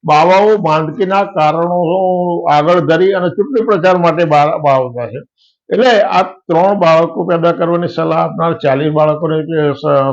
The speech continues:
સલાહ આપનારા લોકો, ઓ, આવા જે બાળકો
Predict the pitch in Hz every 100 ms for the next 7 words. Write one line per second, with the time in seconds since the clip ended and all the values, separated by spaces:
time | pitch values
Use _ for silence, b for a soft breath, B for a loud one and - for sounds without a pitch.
0 | 131 143 147 139 143 151 156 156 135 135
1 | 165 175 214 294 - _ _ _ _ 160
2 | 147 - - _ _ _ _ 143 170 220
3 | 165 226 226 151 160 165 202 190 160 151